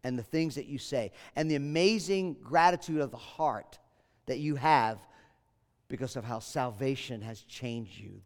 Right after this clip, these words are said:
God's grace has changed you." Barclay says, "It is all too true that Christianity in the minds of many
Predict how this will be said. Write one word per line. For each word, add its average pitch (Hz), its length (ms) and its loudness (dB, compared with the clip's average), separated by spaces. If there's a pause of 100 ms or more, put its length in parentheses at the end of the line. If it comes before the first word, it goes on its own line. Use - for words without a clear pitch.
(120)
God's 120 300 -6
grace 113 380 -8
has 95 120 -18
changed 95 480 -16
you." - 140 -20 (880)
Barclay 143 380 2
says, 139 360 2 (260)
"It 160 140 6
is 175 160 6
all 226 240 12
too 269 260 2
true 175 500 4
that 151 200 2
Christianity 202 720 2
in 151 80 0
the 151 80 0
minds 175 320 2
of 170 120 -2
many 160 440 0